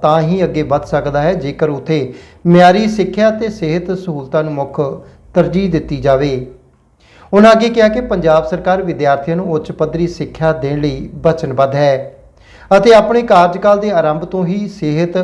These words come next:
ਅਤੇ ਸਿੱਖਿਆ ਦੇ ਖੇਤਰ ਵਿੱਚ ਕ੍ਰਾਂਤੀ ਲਿਆਉਣ ਲਈ ਕੰਮ ਕਰਨਾ ਸ਼ੁਰੂ ਕਰ ਦਿੱਤਾ ਸੀ, ਜਿਸ ਦੇ ਸਾਰਥਕ ਨਤੀਜੇ ਸਾਹਮਣੇ ਆ ਰਹੇ ਹਨ। ਪੰਜਾਬ ਸਰਕਾਰ ਵੱਲੋਂ ਕਰੋੜਾਂ ਰੁਪਏ ਦੇ ਫੰਡ ਸਿਰਫ ਸਿੱਖਿਆ ਦੇ ਖੇਤਰ ਵਿੱਚ ਜਾਰੀ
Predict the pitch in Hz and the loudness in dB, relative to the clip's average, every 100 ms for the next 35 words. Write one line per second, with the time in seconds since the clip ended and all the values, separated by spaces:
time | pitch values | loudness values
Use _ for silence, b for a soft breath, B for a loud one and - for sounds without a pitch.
0 | - 156 160 151 156 147 175 170 170 143 | -2 -2 -2 -4 -8 -4 -2 -2 -2 -6
1 | 131 143 151 151 185 156 135 - 175 156 | -6 -4 -4 -4 -2 0 -2 -4 -6 -4
2 | 143 147 160 139 127 B B B - 175 | -2 -2 -2 -2 -6 B B B 2 4
3 | 202 196 202 202 190 - 180 - 147 127 | 4 2 2 2 -2 -4 -6 -2 -4 -4
4 | 135 147 143 - 147 127 - _ _ _ | -6 -2 -2 -2 -6 -8 -18 _ _ _
5 | _ b b b b 190 180 247 247 175 | _ b b b b 4 6 6 6 4
6 | 170 202 208 196 175 151 165 170 147 160 | 4 0 -2 -4 -4 -6 -4 -4 -4 -4
7 | 175 151 139 143 156 175 214 214 - 160 | -4 -2 0 2 2 2 0 -2 -4 -4
8 | 147 147 151 165 - 139 143 143 165 185 | 2 4 4 0 0 2 2 0 -4 -4
9 | 170 143 151 156 156 139 147 143 - 143 | -6 -4 -2 -2 -2 -4 -4 -6 -4 -2
10 | 143 131 123 B B - 196 202 233 233 | 0 0 -2 B B 0 4 4 4 2
11 | 180 175 190 202 190 156 - 165 170 175 | -2 0 2 2 0 -4 -4 -4 -4 -4
12 | 165 151 143 | 0 2 2